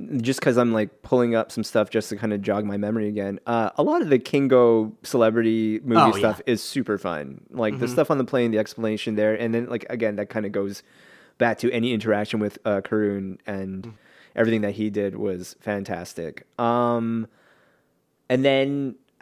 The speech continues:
Speaker 1: okay, so we got those. What If? Do you have anything that, y-, like, I think the Chadwick
Speaker 2: No.
Speaker 1: Boseman stuff
Speaker 2: Yeah,
Speaker 1: is
Speaker 2: there's
Speaker 1: nice.
Speaker 2: stuff that, yeah, there's, but, like, in terms of best moments, like,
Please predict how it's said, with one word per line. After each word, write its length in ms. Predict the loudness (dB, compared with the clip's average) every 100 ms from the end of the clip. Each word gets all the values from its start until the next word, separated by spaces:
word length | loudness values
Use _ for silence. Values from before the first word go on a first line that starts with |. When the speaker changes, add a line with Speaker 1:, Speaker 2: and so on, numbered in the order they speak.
| -18 -18 -16
Speaker 1:
okay, 360 | -12 -4 -2 -2
so 280 | -6 -2 -2
we 140 | 0
got 300 | -2 -2 -2
those. 580 | 2 4 4 2 0 -6 -6
What 300 | 2 6 6
If? 260 | 6 2 0
Do 80 | 4
you 60 |
have 180 | 6 6
anything 280 | 4 2 4
that, 140 | 2
y-, 100 | 2 2
like, 180 | 2 4
I 80 |
think 140 | 4 4
the 60 |
Chadwick 260 | 4 8 8
Speaker 2:
No. 120 | 8
Speaker 1:
Boseman 400 | 8 6 6 2
stuff 280 | 4 4 6
Speaker 2:
Yeah, 120 | 8
Speaker 1:
is 120 | 6 6
Speaker 2:
there's 140 | 4
Speaker 1:
nice. 60 | 6
Speaker 2:
stuff 240 | 4 4
that, 100 | -8 -4
yeah, 240 | -2 -2 -2
there's, 280 | -4 -4
but, 240 | -4 -4 -2
like, 220 | -2 -2
in 60 | -4
terms 180 | -4
of 100 | -4
best 240 | -4 -4 -2
moments, 460 | -2 -2 -4 -4
like, 360 | -4 -4 -4 -10